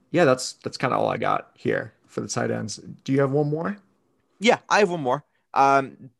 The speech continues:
Speaker 2: this is someone that I'm gonna back up again. I don't know why I'm about to do this, but I'm gonna do it again. Evan Ingram.
Speaker 1: Bird, why?
Speaker 2: Well, here, here's my thinking. So I just think this Giants offense is going to be better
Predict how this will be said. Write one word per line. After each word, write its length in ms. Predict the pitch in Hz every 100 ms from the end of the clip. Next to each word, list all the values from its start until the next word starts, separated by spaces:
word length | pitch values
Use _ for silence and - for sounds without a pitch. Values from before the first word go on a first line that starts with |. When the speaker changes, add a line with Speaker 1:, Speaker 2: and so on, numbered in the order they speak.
| -
Speaker 2:
this 260 | 165 -
is 100 | 165 -
someone 420 | 156 147 143 131
that 100 | 131
I'm 140 | 160
gonna 140 | 131 -
back 340 | 113 107 -
up 180 | 113 -
again. 340 | 101 104 117
I 40 | 117
don't 120 | 101
know 80 | 95
why 380 | 95 104 107
I'm 80 | 127
about 240 | 123 117 110
to 60 |
do 60 | 120
this, 200 | 127 123
but 120 | 104
I'm 80 | 104
gonna 140 | 101
do 180 | 87 98
it 60 | 90
again. 360 | - 95 95 -
Evan 200 | 139 120
Ingram. 240 | 101 92 95 _ _ _ _ _ _ _ _ _ _ _ _ _ _ _ _ _ _ _ _
Speaker 1:
Bird, 180 | - -
why? 380 | 117 113 - - - _ -
Speaker 2:
Well, 200 | 180 - _ _ -
here, 260 | 202 220 -
here's 280 | 214 208 202
my 100 | 165
thinking. 400 | - 123 101 - _ _ _ _ _
So 380 | - 156 139 131 _ _ _ _ - -
I 120 | 208
just 160 | 262 208
think 180 | 196 147
this 140 | 151
Giants 380 | - 139 131 117
offense 420 | 120 120 113 101 -
is 120 | 104
going 380 | - 110 104 98
to 80 | 98
be 100 | 95
better 400 | - - -